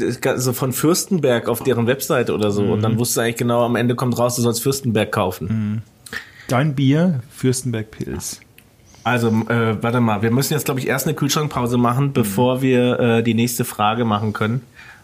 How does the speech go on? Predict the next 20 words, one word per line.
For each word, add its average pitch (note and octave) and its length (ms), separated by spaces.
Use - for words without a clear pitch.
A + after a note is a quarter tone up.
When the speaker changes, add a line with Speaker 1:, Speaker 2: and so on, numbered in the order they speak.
Speaker 1:
Weil, G#2+ 340
äh, G#2 180
so A2+ 140
lange A2+ 300
halte A2+ 180
ich A2+ 80
das - 160
hier A2+ 100
mit A2 140
diesen A2 420
scharfen - 520
Jalapeno B2 720
Pretzel C3 680
Pieces B2+ 640
nicht A2 380
aus. F2+ 400
Oder? F3+ 440
Speaker 2:
So B2+ 100
machen C#3 240
wir's. C3+ 320